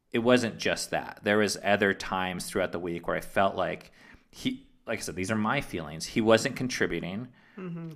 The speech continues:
Speaker 1: in a fair way. And it makes it really difficult for me to organize things when I f-, like, I, I have no problem giving it my all if I feel like the people that I'm with are also giving it their all.
Speaker 2: Well, and I,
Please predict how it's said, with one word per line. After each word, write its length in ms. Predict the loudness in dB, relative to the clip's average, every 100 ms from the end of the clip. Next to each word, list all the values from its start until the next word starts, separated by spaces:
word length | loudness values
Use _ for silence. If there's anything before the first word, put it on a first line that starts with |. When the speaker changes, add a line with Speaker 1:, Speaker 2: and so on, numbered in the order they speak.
| -18 _ -20 _ -2
Speaker 1:
in 140 | 0
a 60 | 2
fair 460 | -2 0 2 4 4
way. 480 | 2 -2 -4 -6 -10 -18 _ _ _ _ _ _ _ _ -4
And 120 | -2
it 80 | 0
makes 340 | 2 2 2
it 80 | -2
really 320 | 0 2 2
difficult 680 | -2 -2 -2 0 -2 -2 -4
for 140 | -4
me 160 | -2 0
to 140 | -2 -2
organize 580 | 2 4 4 0 -2 -6
things 540 | -6 -8 -8 -10 -10 -12 -20 -20 -20 _
when 160 | 0 2
I 100 | 2
f-, 220 | 0 -4 0
like, 200 | 2 4
I, 220 | 4 4 4 6
I 100 | 8
have 180 | 8 4
no 200 | 2 2
problem 600 | 4 4 4 2 -6 -8 -14 _ _ -2
giving 240 | 0 2
it 80 | -2
my 160 | -2 -2
all 440 | 0 2 2 2 0
if 120 | 2
I 80 | 2
feel 200 | 2 0
like 100 | 0
the 80 | -4
people 340 | -2 -2 -2
that 120 | -2
I'm 100 | -2 -4
with 180 | -6 -4
are 80 |
also 220 | -4 -4 -8
giving 220 | -8 -10
it 80 | -8
their 180 | -8 -6
all. 200 | -8 -14 -20 -12
Speaker 2:
Well, 240 | -6 0 2
and 100 | 2
I, 240 | 0 -4